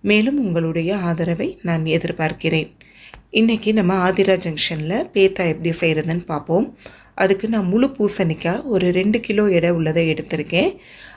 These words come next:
அதுல தோல்களை பூரா நல்லா நீக்கிட்டு பூசணிக்காவை நல்லா கட் பண்ணி எடுத்துக்கிறேன். எப்பவும் போல நம்ம அந்த நடுவுல உள்ள சதப்பகுதி, அதாவது விதையோட சேர்த்து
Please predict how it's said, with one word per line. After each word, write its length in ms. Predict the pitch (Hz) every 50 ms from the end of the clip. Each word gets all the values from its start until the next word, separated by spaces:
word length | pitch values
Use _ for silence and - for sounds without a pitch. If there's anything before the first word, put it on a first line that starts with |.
| - -
அதுல 280 | - 180 180 190 220
தோல்களை 540 | 220 220 226 214 226 247 247 247 240 214 185
பூரா 300 | 185 - - 180 185 190
நல்லா 260 | 185 175 165 160 165
நீக்கிட்டு 640 | 165 160 170 175 175 - 170 160 - 170 208 330 - - - - - - - _ _ _ _
பூசணிக்காவை 680 | - 247 247 - - 190 175 - 175 160 156 180 262 285
நல்லா 260 | 269 214 180 170 180
கட் 260 | 175 170 170 - -
பண்ணி 280 | - 202 196 180 175 160
எடுத்துக்கிறேன். 580 | 151 160 - 170 147 - 156 160 196 254 - - - - - - - _ _ _
எப்பவும் 460 | - 208 202 196 - 240 240 233 226 196
போல 300 | 170 170 160 165 214 320 - - _ _ _ _ _ _
நம்ம 180 | - 185 180 185
அந்த 180 | 175 175 175
நடுவுல 400 | 170 175 185 190 226 247 226 233
உள்ள 280 | 220 190 180 175 180 180 180
சதப்பகுதி, 680 | - 180 170 196 196 - 185 160 165 165 165 170 - -
அதாவது 440 | - 185 180 180 180 185 185 180 175
விதையோட 340 | 190 196 190 190 185 190 208
சேர்த்து 560 | 202 - - 160 156 - - 233 349 -